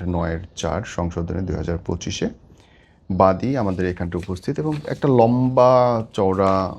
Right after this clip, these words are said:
আহ, কেস। আসলে বহু বিবাহ নিয়ে অনেক বিতর্ক আছে, এবং সম্ভবত আজকে এই বিতর্কটা আরও একবার ঘি ঢালবে আগুনে। আমি চাই পুরো ব্যাপারটা আপনি খুব ধীর স্থির দেখেন এবং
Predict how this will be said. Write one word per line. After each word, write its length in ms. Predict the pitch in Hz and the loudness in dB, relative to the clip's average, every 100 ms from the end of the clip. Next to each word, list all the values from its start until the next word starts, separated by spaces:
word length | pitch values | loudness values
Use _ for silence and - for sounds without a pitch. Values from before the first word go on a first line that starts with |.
| - - | -16 -10
আহ, 300 | - - 92 - - | -8 -6 -10 -10 0
কেস। 580 | 95 92 - - - - _ _ _ _ _ - | 2 2 -4 -4 -6 -10 _ _ _ _ _ -2
আসলে 320 | 143 139 170 170 _ _ _ 117 113 107 | -2 2 0 0 _ _ _ -6 0 6
বহু 180 | 139 | 6
বিবাহ 260 | 147 151 160 | 6 6 6
নিয়ে 240 | 160 156 - _ _ _ _ _ _ 139 | 6 4 0 _ _ _ _ _ _ 2
অনেক 240 | 160 160 139 | 2 2 2
বিতর্ক 360 | 127 139 131 | 4 4 4
আছে, 240 | 123 113 113 | 2 2 0
এবং 180 | 117 113 | -2 -2
সম্ভবত 480 | 131 131 143 147 | 0 0 0 0
আজকে 400 | 131 120 - 127 | 0 -2 0 2
এই 200 | 110 104 | 2 2
বিতর্কটা 460 | 117 117 113 - 104 | 2 0 0 0 0
আরও 120 | 107 | 2
একবার 240 | 107 110 104 | 0 0 -2
ঘি 320 | 92 - 147 | -2 2 2
ঢালবে 460 | 131 98 92 98 - - - | 4 2 2 -2 -6 -14 -2
আগুনে। 400 | 92 87 87 107 - _ _ | 0 0 -4 -6 -10 _ _
আমি 260 | - 110 110 | 2 4 4
চাই 440 | 110 104 101 104 95 | 2 2 4 2 0
পুরো 240 | 120 123 120 | 0 2 2
ব্যাপারটা 420 | 107 101 98 107 | 2 0 -2 -4
আপনি 280 | 101 110 104 | -2 0 0
খুব 260 | - 110 - - | 0 -4 -4 -6
ধীর 320 | 95 123 117 | 4 4 4
স্থির 340 | 110 - 117 98 | 0 0 0 4
দেখেন 360 | 95 92 147 113 | 2 2 0 0
এবং 580 | 87 90 87 87 90 | 0 0 0 0 -2